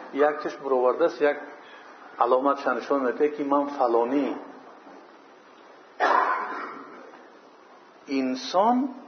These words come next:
همه انسان هستند.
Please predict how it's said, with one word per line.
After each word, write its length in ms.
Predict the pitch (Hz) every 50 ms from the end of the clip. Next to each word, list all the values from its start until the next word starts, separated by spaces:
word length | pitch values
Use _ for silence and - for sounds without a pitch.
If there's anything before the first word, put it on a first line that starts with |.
| - - - - - - - - - - - - - - -
همه 380 | - - - - 143 170 190 -
انسان 480 | 151 143 131 113 - - 143 123 117 110
هستند. 480 | 113 113 104 - - - 123 113 113